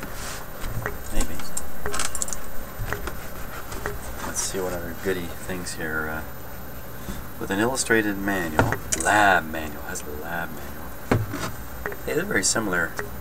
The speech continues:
picture here. There's the, uh, digital number. It's got a meter in it, that's kinda neat. It's got a, uh, solar cell, that's kinda neat.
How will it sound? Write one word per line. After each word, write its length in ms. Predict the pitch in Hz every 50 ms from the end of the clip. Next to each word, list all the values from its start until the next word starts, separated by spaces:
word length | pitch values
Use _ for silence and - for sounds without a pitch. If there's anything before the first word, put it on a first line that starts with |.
| - - - - - - - - - - - - - - - - - - - - - - - -
picture 360 | - - - - - 92 90
here. 360 | 90 87 87 92 95 98 98 92
There's 320 | 92 92 95 92 - -
the, 280 | - 90 87 87 85 82
uh, 160 | 82 82 80 - - - - - - - - - - - - - - - - - -
digital 460 | - 107 95 98 95 90 90 87 85
number. 640 | 85 87 90 95 95 101 98 87 80 80 87 101 - - - - - - - - - - - - - -
It's 80 | - -
got 180 | - 101 90 82
a 60 | -
meter 320 | 104 123 147 139 98 87
in 80 | 85 95
it, 140 | 113 117 -
that's 160 | 101 107 -
kinda 240 | - - 90 82 80
neat. 180 | 87 92 101 - - -
It's 80 | - -
got 180 | - 95 92
a, 180 | 90 90 87 85
uh, 120 | 85 85 82
solar 440 | - - - 113 117 120 113 98
cell, 340 | - - - 80 82 92 104 104
that's 140 | 104 -
kinda 200 | - 107 98 85
neat. 220 | 80 82 92 107